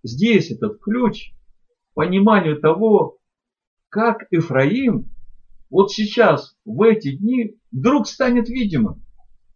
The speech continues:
И как этот Ифраим начнет своими рогами, лучами, бодать народы, разрушать вот эти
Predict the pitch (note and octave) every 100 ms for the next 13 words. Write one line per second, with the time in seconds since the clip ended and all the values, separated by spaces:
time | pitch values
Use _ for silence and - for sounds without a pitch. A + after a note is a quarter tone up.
0 | _ _ _ _ _ A3 A3+ - - C#4
1 | C4 A#3 G#3 G3+ E3+ - E3+ F3+ A3 C#4+
2 | A3 F#3+ G3 A3+ A3+ G#3 - G3 A3 F#3+
3 | B2+ - _ C#3 - F#3 A3 C#4+ C4 D3+
4 | - _ _ _ _ _ _ _ _ _
5 | _ _ _ _ A#2+ F3+ G#3 B3 A3 F#3
6 | - - - _ _ _ _ G#3 F3 F#3
7 | A3+ G#3+ G3 F3+ G3 G#3 A#3 D#3+ E3 F3
8 | F#3 - A3+ G#3+ - D3+ F3+ E3 C3+ B2